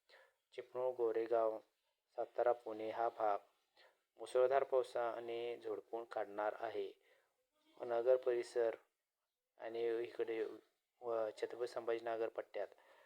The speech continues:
ह्या भागातसुद्धा मेघगर्जनेसह मध्यम ते जोरदार पाऊस होण्याची शक्यता आहे. इकडे उत्तर महाराष्ट्रातसुद्धा पावसाची शक्यता चांगली आहे.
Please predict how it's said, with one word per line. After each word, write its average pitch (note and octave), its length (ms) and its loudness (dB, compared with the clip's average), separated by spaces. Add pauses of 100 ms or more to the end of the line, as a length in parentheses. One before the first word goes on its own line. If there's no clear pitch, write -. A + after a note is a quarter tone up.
(300)
ह्या B2+ 180 6
भागातसुद्धा A#2 500 4
मेघगर्जनेसह A#2 800 0
मध्यम A2+ 440 -6
ते A#2+ 60 -6
जोरदार G#2+ 520 -2 (260)
पाऊस A2 220 -2
होण्याची G#2 460 -6
शक्यता A#2 600 -8 (420)
आहे. - 520 -4 (600)
इकडे C3+ 180 4
उत्तर D3+ 280 6
महाराष्ट्रातसुद्धा D3 880 4
पावसाची A#2+ 480 0
शक्यता A#2+ 400 -2
चांगली A2 380 -2
आहे. G2+ 180 -4